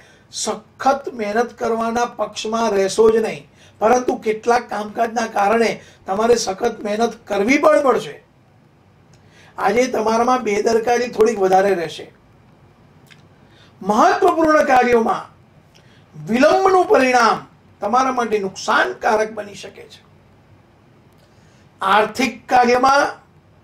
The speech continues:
ચોક્કસ અવરોધ આવશે, પરંતુ ધીરજ છોડશો નહીં.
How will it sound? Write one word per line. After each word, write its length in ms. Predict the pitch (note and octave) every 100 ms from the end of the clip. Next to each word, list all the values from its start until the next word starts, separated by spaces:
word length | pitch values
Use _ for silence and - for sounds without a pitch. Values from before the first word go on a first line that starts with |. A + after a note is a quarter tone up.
| _ _ _ -
ચોક્કસ 520 | A3 A3 - C4 - - -
અવરોધ 480 | G3+ A3 A#3 A3+ - -
આવશે, 440 | G3+ G3 - A#3 A3+
પરંતુ 1000 | A3+ G3+ G3 G#3+ G#3 - B3+ C4 A3 - - _ _ -
ધીરજ 560 | C#3+ F#3+ G3+ A#3 B3+ - - _ _
છોડશો 580 | - G3 G#3 G#3+ - A3 A3+ - _ _ _ _ F#3+
નહીં. 280 | D#3+ D3+